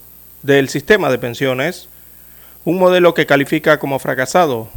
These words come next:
porque está basado en una estructura de subsidios. Así que teniendo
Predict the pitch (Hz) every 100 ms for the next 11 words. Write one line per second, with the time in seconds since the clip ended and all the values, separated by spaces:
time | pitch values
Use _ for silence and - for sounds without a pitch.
0 | - - 196 175 147 - 139 131 113 101
1 | 107 120 139 135 156 139 143 139 131 120
2 | 139 131 123 110 101 87 - 123 139 123
3 | 113 - - - 214 156 104 98 - -
4 | - - - - - - - - - -
5 | - - - - 101 151 139 135 131 131
6 | 147 143 131 117 113 107 107